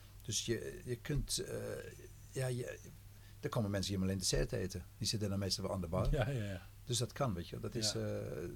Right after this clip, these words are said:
Speaker 1: dat is ook de laagdrempeligheid van Toscanini natuurlijk, eh,
Speaker 2: Ja.
Speaker 1: wat, eh, het is, eh, geworden wat het geworden is.
Speaker 2: Ja,
Speaker 1: Ja.
Speaker 2: ja, dat, dat het inderdaad laagdrempelig is, maar ook enorme kwaliteit.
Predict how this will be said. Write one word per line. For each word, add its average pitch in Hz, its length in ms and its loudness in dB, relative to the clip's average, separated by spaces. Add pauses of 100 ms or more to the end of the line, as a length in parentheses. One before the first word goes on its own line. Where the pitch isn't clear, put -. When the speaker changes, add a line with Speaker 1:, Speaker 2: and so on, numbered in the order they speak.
Speaker 1:
dat 117 200 -2
is 113 140 0
ook 113 200 0
de 110 100 0
laagdrempeligheid 110 760 2
van 107 100 -4
Toscanini 101 520 0
natuurlijk, 95 460 -4
eh, 92 140 0
Speaker 2:
Ja. 90 200 -2 (920)
Speaker 1:
wat, 101 320 -2
eh, 95 300 -2
het - 200 -6
is, - 420 0
eh, - 60 -10 (340)
geworden 101 260 -4
wat 95 100 -2
het 87 120 -4
geworden 117 240 -2
is. 123 120 -2
Speaker 2:
Ja, 117 320 2 (120)
Speaker 1:
Ja. 117 100 0
Speaker 2:
ja, 107 300 0
dat, 113 220 0
dat 117 280 8
het 120 120 2
inderdaad 110 320 4
laagdrempelig 110 680 4
is, 139 200 0 (240)
maar 120 140 4
ook 143 360 8 (300)
enorme 117 380 6
kwaliteit. 113 580 4